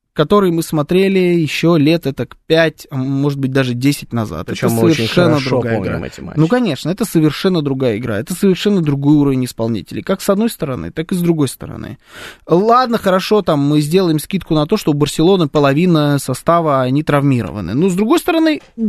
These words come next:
Speaker 1: половина травмированных вышли на этот матч в итоге. Тот же самый, э, Роберт Левандовский, да будь он проклят, э, или там Рафини, они вышли во втором тайме, не показав абсолютно ничего.
Speaker 2: Да, я хотел сказать, дали ли они результат?
Speaker 1: Нет, они не
Speaker 2: Нулю-,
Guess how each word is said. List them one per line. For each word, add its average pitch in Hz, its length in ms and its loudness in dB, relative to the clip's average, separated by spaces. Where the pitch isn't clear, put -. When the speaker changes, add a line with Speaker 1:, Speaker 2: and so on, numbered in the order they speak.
Speaker 1:
половина 285 480 2
травмированных 294 680 2
вышли 180 420 0
на 143 120 4
этот 143 220 -4
матч 127 300 -2
в 131 120 0
итоге. 113 380 -2
Тот 220 160 4
же 165 80 -8
самый, 208 320 2
э, 165 480 4
Роберт 185 340 0
Левандовский, 185 840 0
да 143 200 0
будь 180 220 -4
он 180 140 0
проклят, 117 520 -2
э, 147 220 4
или 180 160 2
там 160 220 2
Рафини, 190 480 0
они 196 200 0
вышли 285 300 0
во 180 120 -4
втором 185 340 0
тайме, 117 280 0
не 156 120 0
показав 214 420 -2
абсолютно 165 460 -2
ничего. 120 500 -4
Speaker 2:
Да, 110 240 -2
я 104 160 0
хотел 127 260 -2
сказать, 110 280 -4
дали 254 260 4
ли 247 140 2
они 220 260 4
результат? 185 800 0
Speaker 1:
Нет, 190 340 4
они 208 220 2
не 226 100 6
Speaker 2:
Нулю-, 165 40 8